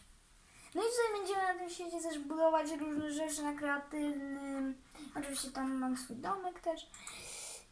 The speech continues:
Także chciałbym tylko podziękować wszystkim, którzy się do tego przyczynili, czyli ja, mój brat, cała ekipa Pipi.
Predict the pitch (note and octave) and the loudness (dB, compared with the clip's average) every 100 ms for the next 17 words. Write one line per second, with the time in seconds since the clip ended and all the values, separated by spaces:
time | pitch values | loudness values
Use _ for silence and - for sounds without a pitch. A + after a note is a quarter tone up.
0 | - - D#4 F4 F4 A#4 G4 G4+ F#4 - | -20 -6 2 6 10 10 8 6 4 6
1 | F4 F#4 E4 E4 F4 E4 - - G4+ - | 6 8 6 4 6 6 6 4 4 4
2 | E4+ D#4+ D4+ C#4 C#4 C4 C4 C4 B3+ - | 2 0 0 -2 0 0 0 0 -2 -4
3 | - C#4+ D4+ D4 B3+ A#3+ - A3+ G3+ G#3+ | -4 0 2 4 2 0 -4 -6 -6 -2
4 | A3 C#4 E4+ F#4 - - - - - - | 6 10 10 8 0 -18 -20 -20 -20 -20
5 | - A#3 A3+ B3 D4 D4+ - - A#3 A3+ | -8 -4 2 4 4 0 -12 -2 0 0
6 | A#3+ B3 A3+ A3+ A3 D#4+ F4+ | -2 -4 -4 -4 -4 0 0